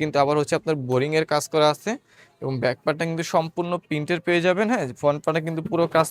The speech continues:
পাচ্ছেন। ব্যাক পার্টটা হচ্ছে এটা, ব্যাক পার্টটা হচ্ছে এটা,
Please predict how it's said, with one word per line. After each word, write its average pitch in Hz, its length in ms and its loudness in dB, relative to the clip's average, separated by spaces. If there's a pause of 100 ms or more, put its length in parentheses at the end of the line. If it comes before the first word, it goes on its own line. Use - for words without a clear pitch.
পাচ্ছেন। 165 300 0 (560)
ব্যাক 131 220 2
পার্টটা 156 240 0
হচ্ছে - 240 -2
এটা, 175 140 0 (100)
ব্যাক 135 200 -2
পার্টটা 151 300 -2
হচ্ছে 160 280 -4
এটা, 185 160 0